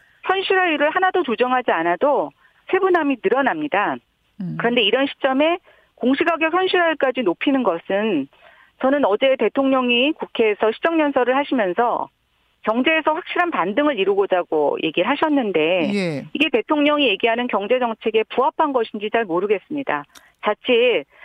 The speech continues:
Speaker 1: 어, 전문가들의 어떤 이론이나 공무원들의 탁상 공론에서 나온 것이 아닌지 혹은
Speaker 2: 음.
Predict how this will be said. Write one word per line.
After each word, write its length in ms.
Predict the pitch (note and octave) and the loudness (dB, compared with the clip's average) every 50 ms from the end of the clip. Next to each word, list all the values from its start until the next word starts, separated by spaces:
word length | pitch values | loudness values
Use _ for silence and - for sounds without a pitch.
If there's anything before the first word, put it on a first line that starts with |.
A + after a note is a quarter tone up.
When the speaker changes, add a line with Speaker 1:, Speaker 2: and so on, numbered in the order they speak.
| - - - - | -20 -20 -12 -6
Speaker 1:
어, 500 | - - E3+ E3+ E3+ E3 E3 D#3+ C#3 C3+ - _ _ _ _ - | -4 -2 -2 0 -2 -2 0 0 -2 -4 -4 _ _ _ _ -4
전문가들의 560 | C#4+ G#3 A3+ C4 C#4+ C4+ C#4 C4 A3 B3+ B3+ | 0 2 2 2 2 2 0 0 0 0 0
어떤 240 | G3+ - A#3 A#3 A3 | 0 0 -2 -4 -4
이론이나 680 | E3+ F3+ G3 B3+ C4 C4 B3+ A#3 G3+ E3+ E3+ F#3 A3+ - | -6 -2 0 0 0 0 -2 -2 0 0 0 0 -2 -4
공무원들의 600 | - - F#3 G3+ G#3 A3 A3 G#3+ G#3 F#3+ F3+ G3 - | -4 -6 -4 -2 0 0 0 0 0 0 0 0 0
탁상 320 | - D#4 - - F4+ F4 E4+ | -2 -8 -2 -2 -2 0 0
공론에서 420 | E4 D#4+ D4 C4+ B3 A#3 - A3 | 0 2 2 0 0 0 0 0
나온 300 | G3+ D#3 D#3 E3 F3+ F#3 | 0 0 0 0 0 0
것이 200 | F3+ F#3 F3+ - | 0 0 0 -2
아닌지 580 | E3+ C3 C3+ D#3 E3 F3 D#3+ - - C3+ B2 D3+ _ _ _ _ _ _ B3 | -4 -4 -4 -4 -4 -4 -4 -4 -6 -8 -8 -8 _ _ _ _ _ _ -4
혹은 380 | C#4+ C4+ - C4+ G3+ C#3+ - - | -2 0 0 0 0 -2 -8 -10
Speaker 2:
음. 240 | - - - - | -14 -16 -18 -20